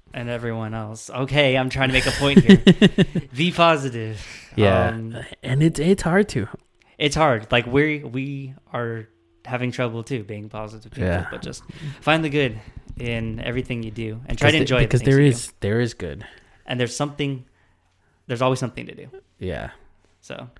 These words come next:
Speaker 2: Me?
Speaker 1: just gotta find it.
Speaker 2: Yeah, playing Xbox.
Speaker 1: For, <laughs> yeah, video
Speaker 2: Trying
Speaker 1: games
Speaker 2: to.
Speaker 1: has been an amazing
Speaker 2: <laughs>
Speaker 1: outlet for me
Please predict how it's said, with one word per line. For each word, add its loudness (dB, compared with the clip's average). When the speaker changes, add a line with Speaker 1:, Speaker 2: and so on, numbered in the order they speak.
Speaker 2:
Me? -8
Speaker 1:
just -4
gotta 2
find -6
it. -18
Speaker 2:
Yeah, -10
playing -8
Xbox. -12
Speaker 1:
For, -8
<laughs> -
yeah, 0
video 4
Speaker 2:
Trying 6
Speaker 1:
games 6
Speaker 2:
to. 2
Speaker 1:
has 2
been 2
an 0
amazing 4
Speaker 2:
<laughs> 4
Speaker 1:
outlet 2
for -14
me -12